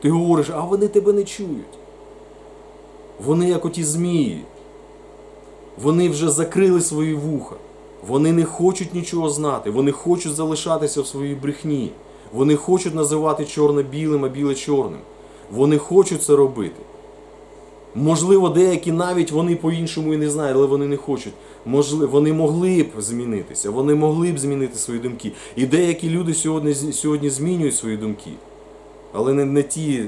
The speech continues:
е, що стали як оцей аспід. І далі Бог говорить.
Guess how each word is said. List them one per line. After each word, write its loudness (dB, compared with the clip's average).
е, -4
що 0
стали 2
як 2
оцей -2
аспід. -4
І -6
далі 2
Бог 2
говорить. 2